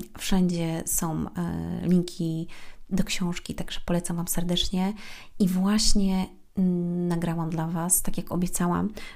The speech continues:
że każda osoba, jest napisane na stronie, każda osoba, która zakupi, mm, w tym czasie, czyli do trzeciego października książkę w promocji, e, otrzymuje oprócz zakładki, pięknego prezentu, e, przesyłki, y, za darmo, mm,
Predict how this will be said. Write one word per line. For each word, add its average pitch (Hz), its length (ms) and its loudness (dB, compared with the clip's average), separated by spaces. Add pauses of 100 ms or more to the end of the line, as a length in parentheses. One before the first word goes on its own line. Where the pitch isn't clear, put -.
że 185 140 -2
każda 185 400 0
osoba, 185 260 2
jest 180 220 2
napisane 180 480 4
na 175 200 2
stronie, 175 360 0
każda 220 220 -2
osoba, 208 200 0
która 185 240 0
zakupi, 180 520 -4 (460)
mm, 196 160 2 (100)
w - 80 -8
tym 185 180 4
czasie, 180 360 2
czyli 175 260 -2
do 190 160 2
trzeciego - 420 -2
października 185 580 0
książkę 175 520 -2
w - 40 -8
promocji, 180 600 0 (500)
e, 185 360 2 (100)
otrzymuje 185 580 2
oprócz 185 440 -2
zakładki, 180 800 0
pięknego 180 380 0
prezentu, 175 800 2 (400)
e, 180 120 4
przesyłki, 180 840 0 (340)
y, 180 40 -2
za 180 120 2
darmo, 175 560 4 (520)
mm, 185 360 6